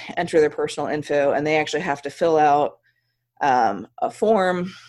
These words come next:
to agree to our appointment terms before they're able to book the appointment.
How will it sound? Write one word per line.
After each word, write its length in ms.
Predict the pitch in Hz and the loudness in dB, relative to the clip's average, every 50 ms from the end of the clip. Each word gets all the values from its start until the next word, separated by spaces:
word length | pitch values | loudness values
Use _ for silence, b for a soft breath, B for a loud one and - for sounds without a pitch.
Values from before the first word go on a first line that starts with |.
| B B 165 - | B B -12 -4
to 140 | - 175 156 | 0 0 0
agree 280 | 160 156 165 170 165 | 2 2 2 2 4
to 80 | 156 151 | 4 4
our 160 | 135 135 117 | 2 2 0
appointment 560 | 131 - - 175 170 - - - 165 143 - | -2 -2 -2 -2 -2 -4 -8 -10 -10 -8 -8
terms 460 | - - 131 135 131 131 131 135 135 - | -6 -6 -6 -4 -4 -6 -6 -8 -8 -6
before 360 | - 156 - - 151 147 143 | -6 -6 -2 0 0 0 2
they're 320 | 135 131 127 123 - - _ _ _ - | 0 0 -2 -4 -6 -10 _ _ _ -6
able 280 | 139 135 131 131 104 - | -6 -4 -4 -4 -6 -6
to 480 | - - - 131 120 110 90 104 - _ - | -6 -8 -6 -4 -4 -2 -4 -6 -8 _ -8
book 160 | 180 175 175 | -8 -6 -2
the 80 | - 151 | 0 -2
appointment. 840 | 135 143 - 143 117 107 107 107 107 - - 147 147 143 139 131 - | -2 0 -2 -6 -6 -6 -8 -12 -12 -10 -6 -4 -4 -2 -4 -6 -8